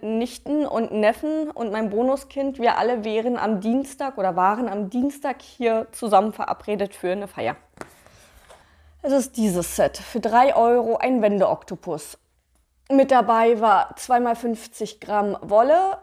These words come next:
äh, also so, nein, nicht Wolle, so ein, äh, Flauschgarn. Schwarzer, äh, Polyfaden für, zum Aufsticken des Gesichts,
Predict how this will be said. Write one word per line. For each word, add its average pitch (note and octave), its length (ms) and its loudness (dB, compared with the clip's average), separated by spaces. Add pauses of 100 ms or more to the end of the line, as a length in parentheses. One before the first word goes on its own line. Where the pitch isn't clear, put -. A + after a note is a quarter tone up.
äh, - 40 -2
also A3+ 600 0
so, F#3 240 -2 (240)
nein, E3 220 -14
nicht D#3 160 -14
Wolle, F#3 240 0
so G3 100 -8
ein, F3 160 -4
äh, F3+ 160 -2
Flauschgarn. C4+ 720 -2 (720)
Schwarzer, A3+ 1120 2
äh, A3 140 -4
Polyfaden C#4 760 0
für, G#3+ 580 0
zum G#3+ 200 -8
Aufsticken G#3+ 420 -4
des G3+ 160 -8
Gesichts, A#3 720 -8